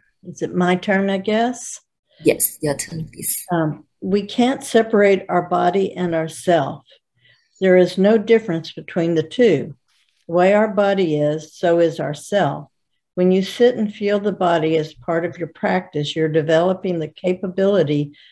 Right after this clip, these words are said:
Speaker 1: of sitting with major trauma. How we sit can either help or hinder our healing.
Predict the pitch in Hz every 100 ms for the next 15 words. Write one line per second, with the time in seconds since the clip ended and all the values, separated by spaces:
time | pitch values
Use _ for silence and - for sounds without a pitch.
0 | _ - 185 180 - 214 190 160 156 160
1 | 170 165 175 180 175 151 - 214 226 180
2 | 151 190 _ _ _ _ _ _ _ -
3 | 208 214 214 - 254 208 - - 180 175
4 | 170 156 175 170 180 233 - _ 175 160
5 | 196 196 170 147 - 156 156 214 233 180
6 | 143 -